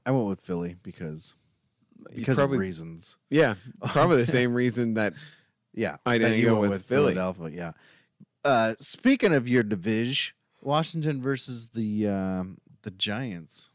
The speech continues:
Speaker 2: Oh, the Giants will probably win. Washington's just really bad.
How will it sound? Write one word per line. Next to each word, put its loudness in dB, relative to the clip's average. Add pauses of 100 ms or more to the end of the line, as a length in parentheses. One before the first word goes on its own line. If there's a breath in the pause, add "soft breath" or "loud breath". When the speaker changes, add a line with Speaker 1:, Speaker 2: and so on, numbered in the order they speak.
(140)
Speaker 2:
Oh, 0
the 0
Giants -8
will -10
probably -4
win. -6 (720)
Washington's -2
just -12
really -2
bad. -4